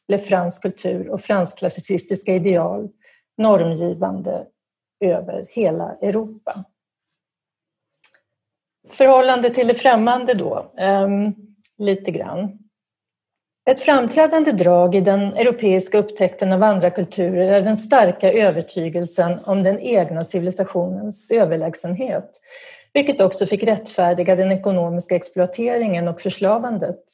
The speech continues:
av de erövrade områdena. Nedvärderingen eller exotiseringen av det främmande underlättade det koloniala projektet,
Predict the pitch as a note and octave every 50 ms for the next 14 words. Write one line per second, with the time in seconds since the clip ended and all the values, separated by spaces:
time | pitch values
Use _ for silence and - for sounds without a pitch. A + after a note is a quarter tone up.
0 | - - - B3 G3 F#3 E3+ F#3 F#3 F#3 - G#3 F#3 E3+ D#3+ E3+ D#3+ D#3 E3 F3
1 | D#3+ D#3 F3+ F3 E3+ E3 D#3+ E3 E3 F3 F3+ E3+ F#3 - - - G#3 - G#3+ -
2 | - _ _ _ _ _ _ - - - _ _ - B3+ C#4 C4+ A#3+ F#3 F#3+ G#3
3 | G3 A3+ A#3 C4 C4 C4 C4 A#3 G3 F3+ F3+ F3+ F3+ F3+ F3+ F#3 E3+ - G#3+ G#3+
4 | - - - G3 F#3+ - G3 - - G#3+ A3 B3+ C4+ C4+ C4+ B3 A3+ F#3+ F#3 F3+
5 | E3+ F3 F3 - - A3 G#3+ G3 F3 E3 E3 E3 E3+ E3 E3 F3+ F#3+ - A#3+ A3+
6 | G3+ F#3 E3+ F#3 G3+ B3 C4+ C4+ - - D4+ C#4+ C#4 B3 A#3+ G#3+ G3+ - G#3 F#3+
7 | F3+ F3+ E3+ E3 D#3+ D#3+ D#3+ E3+ E3+ - - F3+ - - - F3+ - - - -
8 | - -